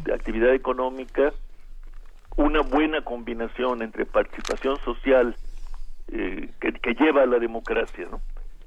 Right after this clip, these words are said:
y proyectos de desarrollo dirigidos por el Estado, eh, dan muy buenos resultados.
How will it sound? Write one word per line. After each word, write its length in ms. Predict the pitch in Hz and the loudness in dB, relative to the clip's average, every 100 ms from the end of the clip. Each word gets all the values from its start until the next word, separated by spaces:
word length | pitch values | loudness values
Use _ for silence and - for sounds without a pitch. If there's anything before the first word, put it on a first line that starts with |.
| - - | -12 -6
y 380 | 156 170 165 151 | -2 0 2 0
proyectos 680 | - 120 113 139 - 131 117 | 2 2 4 0 0 -2 0
de 80 | |
desarrollo 840 | 110 101 117 107 127 131 131 127 113 | -2 -2 -2 2 4 4 4 0 0
dirigidos 560 | 110 104 - 131 135 | -4 -6 -2 0 0
por 200 | - 127 | 0 -2
el 80 | 120 | 0
Estado, 480 | 117 - 113 113 135 - - - - - | -4 0 2 2 0 -4 -6 -6 -6 -4
eh, 280 | - 104 - - | -2 0 -2 2
dan 320 | 110 117 123 - | 4 6 4 -2
muy 160 | 131 135 | 0 0
buenos 300 | 110 117 113 | 0 -2 -6
resultados. 580 | 110 - - 233 160 | -8 -8 -4 -2 -2